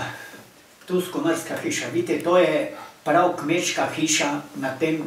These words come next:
južnem obronku Pohorja. To je edini primerek tle. Eh, zdaj, hiša je iz osemnajststo tretjega leta, torej je stara leta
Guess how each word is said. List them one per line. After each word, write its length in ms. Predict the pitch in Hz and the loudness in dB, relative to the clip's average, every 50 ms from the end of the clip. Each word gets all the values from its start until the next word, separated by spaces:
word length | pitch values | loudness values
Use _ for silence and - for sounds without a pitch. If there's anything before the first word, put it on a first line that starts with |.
| - - | -8 -10
južnem 480 | 139 143 147 151 147 139 143 139 127 127 - - - - - - - - - - - - - - - - - | -6 -4 -2 -2 -2 -2 -4 -4 -6 -6 -8 -10 -12 -14 -18 -20 -20 -20 -20 -20 -18 -18 -18 -18 -18 -12 -8
obronku 500 | 147 139 139 147 151 294 - - - - - | -6 -2 0 2 2 2 2 0 -2 -4 -4
Pohorja. 440 | - - - - - - - - - - - - - - - - - - - - - - - | -4 -6 -6 -6 -10 -12 -12 -12 -14 -16 -18 -20 -20 -20 -20 -20 -20 -20 -20 -20 -20 -10 0
To 140 | - 196 202 | 2 4 6
je 240 | 185 170 131 135 139 | 6 6 4 4 2
edini 320 | 143 156 180 190 180 156 143 - | 0 0 0 0 2 0 0 0
primerek 560 | 147 135 135 135 139 135 127 123 113 - - | -2 -2 0 0 2 2 0 0 -2 -4 -6
tle. 180 | 139 135 120 113 | -4 -4 -4 -4
Eh, 1300 | - - - - - - - - - - - - - - - - - 139 139 139 139 139 135 - - - - - - - | -6 -10 -14 -20 -20 -20 -20 -20 -20 -20 -20 -20 -20 -20 -14 -8 -2 0 2 4 4 4 4 2 -2 -6 -12 -16 -20 -18
zdaj, 640 | - - 127 127 156 165 185 196 196 196 196 - - - - - - - - - - - - | -16 -14 -2 4 6 8 8 8 8 6 4 2 0 -6 -14 -18 -18 -18 -16 -14 -12 -6 0
hiša 320 | 170 175 190 196 - 190 170 | 2 4 4 6 6 6 6
je 300 | 165 170 170 165 165 165 | 8 8 8 8 6 4
iz 200 | 156 147 143 143 | 2 0 0 0
osemnajststo 580 | 135 127 - 165 160 160 165 151 - - 156 | 0 -2 -2 0 2 4 4 2 2 0 -2
tretjega 540 | - - - 135 139 143 151 160 160 160 170 | -2 -2 -2 -2 -2 -2 0 0 0 0 0
leta, 440 | 160 165 170 165 - 165 151 139 131 - - - | 2 2 2 2 2 0 0 -2 -2 -4 -4 -2
torej 260 | 151 151 151 139 131 | 0 2 2 2 2
je 100 | 127 127 | 0 -2
stara 360 | - - 151 147 147 139 135 | -2 0 0 2 4 4 2
leta 280 | 139 135 131 - 135 | 2 0 -2 -2 -2